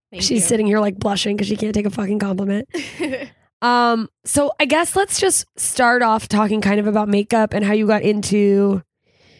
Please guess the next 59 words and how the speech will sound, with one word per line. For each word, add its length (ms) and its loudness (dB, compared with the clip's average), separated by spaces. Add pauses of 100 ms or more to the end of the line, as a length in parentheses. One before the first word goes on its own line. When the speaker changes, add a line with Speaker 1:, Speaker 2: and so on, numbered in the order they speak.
(180)
Speaker 2:
into 280 2
that. 300 -2
Like, 140 -4
how 100 2
long 120 2
have 80 2
you 60 0
been 80 0
doing 140 2
makeup? 340 -4 (480)
Speaker 1:
Um, 320 -4
so 420 -6
I've 200 -6
been 180 -6
doing 300 -6
makeup 440 -8
professionally 800 -10
for 160 -16
maybe 420 -4
about 600 -4 (380)
two 460 -6
and 80 -2
a 60 -2
half 360 -6
years. 440 -6
Speaker 2:
Nice. 500 -2
Speaker 1:
I 120 -10
ki-, 240 -8
sometimes, 480 -2
you 60 -2
know, 100 0
I'll 80 0
be 100 -4
like, 280 -4
"Oh, 120 -4
I've 160 -4
been 160 -10
doing 320 -6
it 140 -8
for 160 -8
three 320 -8
or 80 -8
four 260 -6
years," 400 -4
but 240 -6 (320)
I 80 0
don't 160 -2
like 160 -6
to 80 -10
count 380 -6
my 160 -4
time 280 -6
at 100 -8
Sephora 640 -4
as 200 -10
still 260 -4
being 240 -6
a 40 -8
professional. 640 -10